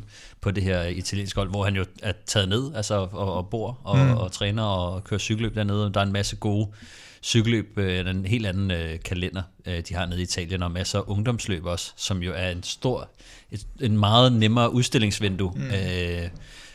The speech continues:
Speaker 1: fordi at, øh, at, kan man sige, toppen er, er lige taget af. Altså de der rigtig stærke, øh, seksogtyve, otteogtyve, tredive-årige, øh, rytter,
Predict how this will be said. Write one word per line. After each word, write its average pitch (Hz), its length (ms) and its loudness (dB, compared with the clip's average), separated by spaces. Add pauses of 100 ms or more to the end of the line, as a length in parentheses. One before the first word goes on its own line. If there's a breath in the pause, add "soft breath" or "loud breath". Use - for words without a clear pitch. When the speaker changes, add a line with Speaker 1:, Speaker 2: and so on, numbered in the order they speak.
Speaker 1:
fordi 101 360 0
at, 90 220 -4
øh, 82 380 -2 (280)
at, - 260 -10
kan 92 100 -8
man 82 60 -6
sige, 95 140 -4 (120)
toppen 101 340 0 (180)
er, 101 100 -4
er 95 180 -4
lige 95 160 2
taget 95 200 2
af. 92 180 -2
Altså 98 180 -4
de 98 120 -2
der 95 180 0
rigtig 95 260 -4
stærke, 92 520 -2 (220)
øh, 87 440 -4
seksogtyve, 95 540 -2
otteogtyve, 92 400 -2
tredive-årige, 90 1120 -4
øh, 90 60 -6
rytter, 95 340 0